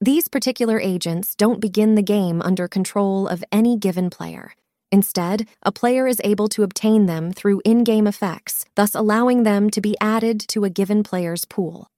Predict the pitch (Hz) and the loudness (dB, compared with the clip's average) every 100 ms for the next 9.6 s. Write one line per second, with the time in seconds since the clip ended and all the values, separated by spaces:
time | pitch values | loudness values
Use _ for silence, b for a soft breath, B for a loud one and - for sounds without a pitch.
0 | _ - 208 196 214 - 202 202 208 - | _ 0 2 2 0 2 0 0 -2 -2
1 | 247 185 175 202 - - 262 285 - - | -2 -2 -2 -2 -6 -4 -2 -2 -4 -2
2 | 226 226 226 226 220 220 - - 254 247 | 0 2 2 2 0 -2 -4 -2 0 2
3 | 233 214 208 220 226 208 - 190 180 - | 2 2 0 -2 0 -2 -2 -4 -4 -4
4 | 269 - 247 240 233 202 190 175 214 220 | -6 -4 -2 -2 0 0 0 0 0 2
5 | 220 220 196 190 208 220 240 220 220 214 | 0 0 2 2 0 -2 -4 -4 -6 -6
6 | 226 220 214 180 - 190 - 156 - 165 | -4 -2 -2 -4 -4 -4 -4 -10 -10 -12
7 | - - - _ _ _ - 233 285 - | -10 -10 -12 _ _ _ -2 0 0 -4
8 | - 220 220 208 190 - 202 202 - 185 | 0 2 4 4 2 -2 -4 -4 -4 -4
9 | 202 185 - 208 214 220 | -4 -4 -4 -2 -2 -4